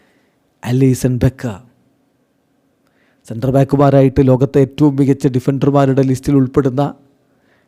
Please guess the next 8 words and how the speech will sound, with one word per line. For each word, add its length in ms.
എതർ 200
മിലീറ്റാവോയും 760
ഗബ്രിയൽ 440
മെഗല്ലസും. 560
So 60
എവിടെ, 280
എവിടെ 260
നോക്കിയാലും 560